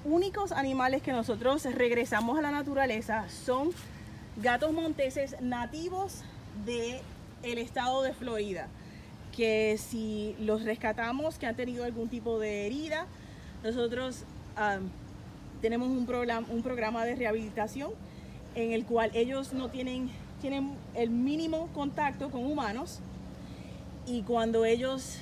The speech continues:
ah, regresan y se han cuidado, ah, se han curado, perdón, que, y, eh, nosotros, eh, le damos diferentes, ah, pruebas para asegurarnos de que pueden regresar a la naturaleza,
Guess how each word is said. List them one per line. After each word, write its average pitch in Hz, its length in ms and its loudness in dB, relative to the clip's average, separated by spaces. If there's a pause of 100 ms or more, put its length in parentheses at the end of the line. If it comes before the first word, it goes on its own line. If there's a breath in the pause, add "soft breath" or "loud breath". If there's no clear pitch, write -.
(160)
ah, 226 280 4
regresan 240 680 2 (720)
y - 60 -2
se 233 140 0
han 226 600 0
cuidado, 233 480 2
ah, 226 160 2
se 233 120 -2
han 233 100 0
curado, 254 400 0
perdón, 254 300 -2 (440 loud breath)
que, 214 480 4
y, 226 220 2
eh, 220 80 6
nosotros, 226 420 0
eh, 254 140 -2 (340)
le 220 120 0
damos 214 260 0
diferentes, 247 680 -2 (420 loud breath)
ah, 208 340 4
pruebas 247 520 4
para 220 160 2
asegurarnos 208 600 -2
de 233 120 0
que 226 100 2
pueden 220 300 0
regresar 233 400 0
a 220 80 0
la 220 60 -2
naturaleza, 214 720 -2